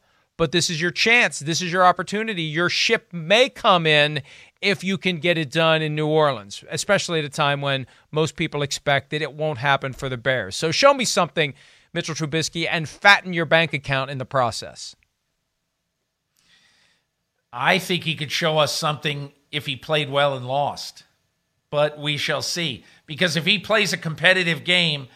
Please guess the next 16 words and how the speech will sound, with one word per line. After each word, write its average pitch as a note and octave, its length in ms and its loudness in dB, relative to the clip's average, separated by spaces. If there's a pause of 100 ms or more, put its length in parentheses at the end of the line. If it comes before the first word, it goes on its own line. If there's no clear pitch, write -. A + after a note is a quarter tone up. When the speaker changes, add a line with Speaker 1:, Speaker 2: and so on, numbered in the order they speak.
(220)
Speaker 2:
has D3 200 4
a D3 40 -4
good E3+ 300 0
individual E3 680 0
day, D#3+ 320 4
and C#3+ 100 -2
they D#3 140 0
lose D#3+ 300 -6
thirty-two D#3+ 540 -4
to D3 80 -10
twenty-eight, D3+ 720 -2 (280)
people E3 300 -2
are D#3 100 -2
gonna D3+ 180 0
be C3+ 120 -8
saying, C#3 520 -2